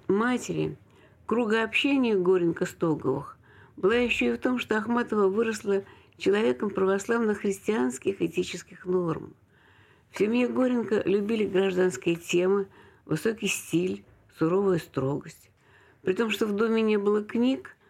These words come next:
но был толстый том Некрасова «Мороз, красный нос», «Русские женщины» и Державин, стихи которого Инна Эразмовна читала детям. Ее семья была не только верующей, но и церковной.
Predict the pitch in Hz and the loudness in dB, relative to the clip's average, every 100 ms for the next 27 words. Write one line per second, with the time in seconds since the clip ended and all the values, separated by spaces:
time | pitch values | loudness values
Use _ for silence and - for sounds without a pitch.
0 | _ - 185 208 247 233 233 - 208 190 | _ -2 0 2 -2 0 -2 -2 -4 0
1 | 208 208 196 156 147 147 - - - _ | 2 2 0 -2 -2 -4 -8 -10 -10 _
2 | _ - 170 175 170 - 165 160 165 170 | _ -4 0 0 -2 -4 -4 0 0 2
3 | 196 226 - _ _ _ - 170 - 151 | 2 -2 -8 _ _ _ -2 -2 -2 -2
4 | 147 139 143 151 - 190 - _ - - | -2 -2 -4 -6 -8 -10 -14 _ -4 0
5 | 220 226 190 175 180 180 175 - _ _ | 0 0 0 0 0 -2 -4 -6 _ _
6 | _ _ - 185 185 - 175 190 185 175 | _ _ -4 0 0 0 -2 0 2 2
7 | - 175 165 160 165 170 156 151 143 156 | 2 2 2 2 0 0 0 -2 -4 -6
8 | - 147 147 143 131 - - - _ _ | -2 -2 0 0 -2 -4 -16 -20 _ _
9 | _ _ 202 240 233 247 240 262 220 220 | _ _ 0 0 2 0 2 0 0 0
10 | 226 233 262 - 214 180 160 156 156 - | 0 0 -2 0 2 4 2 0 -2 -6
11 | - 156 - 196 226 - 208 - 151 147 | -8 -12 -2 0 0 -2 -4 -4 -8 -6
12 | - 151 | -12 -16